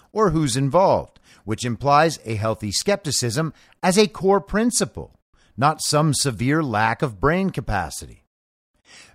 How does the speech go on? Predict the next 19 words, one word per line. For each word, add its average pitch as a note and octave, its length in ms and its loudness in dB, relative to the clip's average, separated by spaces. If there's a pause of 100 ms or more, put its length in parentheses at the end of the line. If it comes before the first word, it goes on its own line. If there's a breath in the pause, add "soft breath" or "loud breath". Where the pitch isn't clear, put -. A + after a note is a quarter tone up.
Many D#3+ 360 0
of B2+ 140 -4
Q's D3 360 -2
messages B2 500 -2
were D#3 100 -2
cryptic. - 560 -6 (380)
Many B2+ 300 2
simply B2 520 -2
asked G2+ 480 -4
questions. - 920 -4 (400)
There A2 160 0
were C#3+ 160 0
memes A2+ 640 0
and E3 160 -2
links A2 540 -4
and E3 180 0
virtual A2 420 -2
pep - 360 -6
talks. - 520 -10